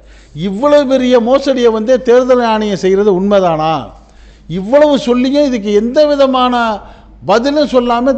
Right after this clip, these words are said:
தெம்பா இருக்கிறதுக்கு என்ன காரணம்? ஏற்கனவே இருந்த முன்னாள் தேர்தல் ஆணையர் வந்து இப்ப ஆளை காணாங்கிற ஆளை எங்கே போனாரு?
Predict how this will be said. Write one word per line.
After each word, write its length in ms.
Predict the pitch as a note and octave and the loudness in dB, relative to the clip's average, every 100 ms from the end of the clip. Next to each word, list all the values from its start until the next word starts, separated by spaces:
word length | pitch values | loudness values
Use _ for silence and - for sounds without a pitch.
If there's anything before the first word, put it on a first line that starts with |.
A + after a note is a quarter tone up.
| E3+ | -2
தெம்பா 420 | A3 C4 D4+ D4+ | -2 -2 0 2
இருக்கிறதுக்கு 480 | C#4 B3 G#3 A#3 A3+ | 2 -2 -4 -4 -2
என்ன 300 | G#3+ G#3+ G#3+ | -2 -2 0
காரணம்? 720 | G3+ F#3 E3+ E3+ D3+ A2+ E2 - - - - - - _ E3 | 0 0 -2 -4 -4 -8 -14 -20 -20 -20 -20 -20 -20 _ 2
ஏற்கனவே 600 | A#3+ C#4+ C#4+ D4 D#4 D4+ | 4 4 2 2 4 2
இருந்த 340 | D4 C#4 C4+ | 0 2 2
முன்னாள் 440 | A#3+ C4 D4 C#4 | 0 -2 0 0
தேர்தல் 340 | - C#4 C#4+ C#4 | 2 2 4 2
ஆணையர் 360 | C4 B3 A#3+ | 2 0 0
வந்து 200 | A#3 A#3+ | 0 0
இப்ப 140 | A#3 A3 | 0 0
ஆளை 280 | A3 C4 C4+ | 2 0 0
காணாங்கிற 460 | G#3+ A#3+ B3+ A#3 | -2 -2 -4 -2
ஆளை 240 | A3 A3+ G#3+ | -2 0 -2
எங்கே 220 | A3 A#3+ | 0 -2
போனாரு? 580 | A3 G#3 F3+ F3+ E3+ | 0 -2 0 0 -2